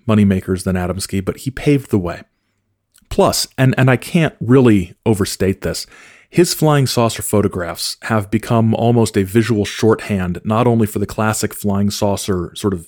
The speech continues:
silhouette or profile, but also for the ridiculous nature of hoaxed flying saucer photographs. Um, they, the, the Adamski saucer shows up everywhere. In short, without Adamski,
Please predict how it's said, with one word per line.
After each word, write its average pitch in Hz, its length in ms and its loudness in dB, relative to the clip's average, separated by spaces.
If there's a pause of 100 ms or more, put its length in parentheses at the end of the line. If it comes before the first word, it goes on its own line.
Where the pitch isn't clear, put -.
silhouette 107 560 0
or 90 60 -4
profile, 104 520 -2 (320)
but 135 120 2
also 170 320 2
for - 120 -4
the 110 120 2
ridiculous 107 580 0
nature 95 420 -2 (380)
of 98 200 -4
hoaxed - 440 0
flying 95 380 0
saucer 92 420 -4
photographs. 90 680 -6 (520)
Um, 92 360 -8 (140)
they, 110 180 0 (440)
the, 123 320 -2
the 117 140 2
Adamski 123 420 -2
saucer 101 580 -2
shows 107 420 0
up 95 220 -6 (340)
everywhere. 107 640 -2 (960)
In 135 80 2
short, 139 460 2 (100)
without 156 300 0
Adamski, 127 500 -2